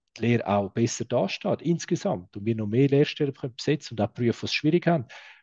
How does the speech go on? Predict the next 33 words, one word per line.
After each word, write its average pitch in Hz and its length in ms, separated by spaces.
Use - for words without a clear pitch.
Und 113 140
er 156 120
hat 160 80
mir 151 100
das 123 120
eigentlich 139 280
gut 165 300
vor 143 140
Augen 147 320
geführt - 240
und 120 80
gesagt, 127 220
hey, 127 160
schau, 160 140
in 139 120
Amerika 151 500
gibt's, 127 480
gibt's - 240
den, 107 380
den - 200
Traum, 123 520
dass - 120
man 107 80
sagt, 104 320
vom 98 280
Tellerwäscher 113 680
zum 101 180
Millionär, 98 540
der 101 160
lebt - 400
dort - 420
immer 113 240
noch. 80 320